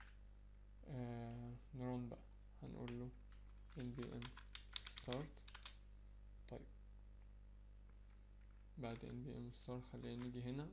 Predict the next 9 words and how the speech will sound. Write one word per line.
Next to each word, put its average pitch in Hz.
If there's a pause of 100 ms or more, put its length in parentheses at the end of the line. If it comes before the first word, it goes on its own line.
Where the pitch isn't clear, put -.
ونعمل 123 (1080)
لوجن 123
بقى. - (580)
فهنعمل 123 (120)
اد 131
ريكويست 139 (680)
وهنسمي 120
لوجن، 127 (1800)
وهيبقى 127